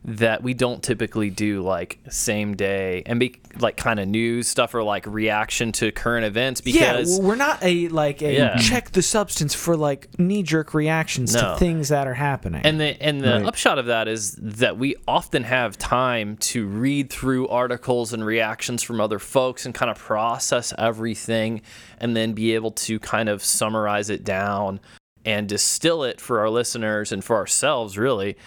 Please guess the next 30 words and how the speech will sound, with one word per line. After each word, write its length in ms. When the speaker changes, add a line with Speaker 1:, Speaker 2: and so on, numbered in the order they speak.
Speaker 2:
Yeah. 280
Speaker 1:
And 160
we, 300
we 160
didn't 420
really 380
have 180
a 40
chance 240
to 60
do 140
it 200
then, 340
but 220
since 560
then 280
we've 160
been 140
able 220
to 100
kinda 300
do 260
a 0
little 200
bit 120
more 480
of 200
that 180
kinda 200
thing. 380